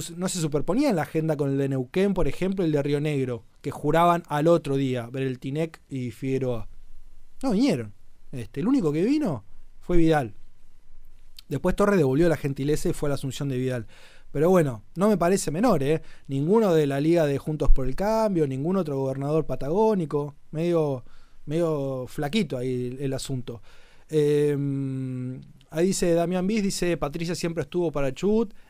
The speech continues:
Es verdad, eh, pero digo que no fue la única, excluyente. Eh, un saludo para Ángel también, Ángel Ascúa, que hace un, un sombrerito de cowboy. Eh, no sé si calculo que en relación a Otar Macharavisi, ¿no? Eh, bueno,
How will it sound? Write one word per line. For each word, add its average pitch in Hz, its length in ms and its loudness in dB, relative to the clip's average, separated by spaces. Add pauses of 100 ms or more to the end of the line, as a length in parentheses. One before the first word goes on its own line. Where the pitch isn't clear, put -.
Es 165 180 6
verdad, 214 480 10 (440)
eh, 135 520 2
pero 135 220 -4 (120)
digo 151 280 4
que 143 80 -2
no 156 100 -2
fue - 200 0
la 139 100 2
única, 175 320 0
excluyente. 160 800 -4 (320)
Eh, 143 180 0
un 143 80 -2
saludo 170 320 2
para 165 200 10
Ángel 151 280 -2
también, 180 280 -4
Ángel 143 240 -6
Ascúa, 208 500 0 (500)
que 156 80 -2
hace 156 220 -2
un, 139 640 -4
un 165 120 -2
sombrerito 156 480 -2
de 143 120 0
cowboy. 170 580 4
Eh, 127 340 -4
no 139 60 -6
sé 147 140 -6
si 139 220 -8
calculo 156 440 0
que 139 80 -4
en 131 180 -6
relación 131 400 -6
a 143 60 -2
Otar 151 240 -2
Macharavisi, 143 680 -2 (140)
¿no? 196 260 -6
Eh, 135 220 -2
bueno, 151 360 0